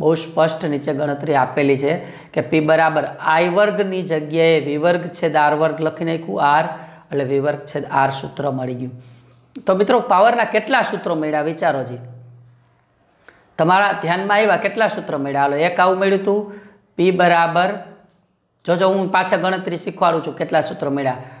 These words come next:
W છેદ T સૂત્ર મળ્યું, W ની જગ્યાએ વી ક્યુ મૂક્યું તો વી ક્યુ છેદ T સૂત્ર મળ્યું, વી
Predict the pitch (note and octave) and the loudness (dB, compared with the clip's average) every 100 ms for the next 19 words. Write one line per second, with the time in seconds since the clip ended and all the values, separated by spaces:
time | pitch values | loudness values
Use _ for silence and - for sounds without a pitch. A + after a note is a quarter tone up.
0 | - - D3+ D#3 F#3 G3 G3+ G3+ - E3+ | -20 -2 0 2 4 4 4 2 2 0
1 | D#3 E3 - F#3 E3 E3+ - C#3+ B2+ B2+ | 2 -2 0 0 0 -4 -6 -6 -4 -4
2 | B2+ - - _ _ _ _ _ _ _ | -8 -14 -20 _ _ _ _ _ _ _
3 | _ _ _ _ _ _ - E3 G3 G3+ | _ _ _ _ _ _ 0 2 4 4
4 | F3 F#3 F3 G3 F3 E3+ F#3+ F3+ G#3 G3 | 2 -2 2 4 4 2 0 0 0 0
5 | G3 F#3+ F3+ - D3 B2 D3+ - - G#3 | -2 -4 -8 -2 -2 0 -4 -4 -2 2
6 | G3+ G3 F#3 F3+ - F3+ E3 D#3+ D#3 C#3 | 4 4 2 0 0 0 0 -2 -2 -2
7 | B2+ B2+ A#2 - - _ _ _ _ _ | -2 -4 -8 -14 -20 _ _ _ _ _
8 | _ _ _ B2+ D3 D#3+ | _ _ _ 0 4 4